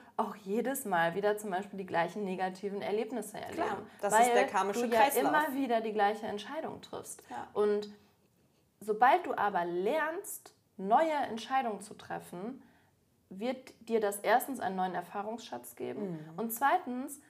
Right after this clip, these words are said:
Speaker 1: wirst du dann neue Erfahrungen auch erleben können
Speaker 2: Ja,
Speaker 1: und
Speaker 2: klar.
Speaker 1: machen können, weil du erkennst, dass du vorher diese Erlebnisse nur gemacht hast, damit du dich neu entscheiden kannst.
Speaker 2: Mhm.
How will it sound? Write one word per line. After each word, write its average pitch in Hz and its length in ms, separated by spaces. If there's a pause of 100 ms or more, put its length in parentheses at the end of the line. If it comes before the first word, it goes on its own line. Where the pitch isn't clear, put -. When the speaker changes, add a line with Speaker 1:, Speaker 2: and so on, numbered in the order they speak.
(120)
Speaker 1:
wirst 233 280
du 196 80
dann 277 600 (400)
neue 247 380
Erfahrungen 185 920
auch 208 320
erleben 202 520
können - 220
Speaker 2:
Ja, 208 80
Speaker 1:
und 180 60
Speaker 2:
klar. 220 240
Speaker 1:
machen 196 180
können, 165 300 (320)
weil 196 380 (880)
du 208 520 (380)
erkennst, 302 960 (420)
dass 202 320
du 202 120
vorher 302 840
diese 233 200
Erlebnisse 226 640
nur 269 220
gemacht 262 380
hast, 233 180
damit 240 260
du 226 60
dich 220 180
neu 226 140
entscheiden 202 520
kannst. 233 280
Speaker 2:
Mhm. 240 100